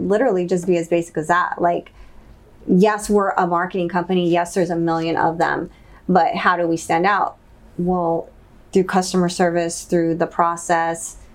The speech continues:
you know, so there's all, all these other things that you can take upon yourself. So I think everything comes down to experiences,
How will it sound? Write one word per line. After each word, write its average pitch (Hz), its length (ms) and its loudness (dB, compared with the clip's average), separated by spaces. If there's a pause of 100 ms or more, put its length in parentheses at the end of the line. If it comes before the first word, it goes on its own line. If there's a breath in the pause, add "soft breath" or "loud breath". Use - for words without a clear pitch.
(360 soft breath)
you 180 100 0
know, 170 100 2
so 175 140 0
there's 190 200 2
all, 170 220 0
all 196 100 2
these 170 240 0
other 185 180 0
things 175 360 -4
that - 140 0
you 170 120 4
can 170 360 -2
take 170 220 -2
upon 160 580 -2
yourself. 170 680 0
So 185 160 4
I 202 120 0
think 262 180 -2
everything 190 580 -2
comes 185 280 0
down 165 180 0
to - 100 -10
experiences, - 800 -6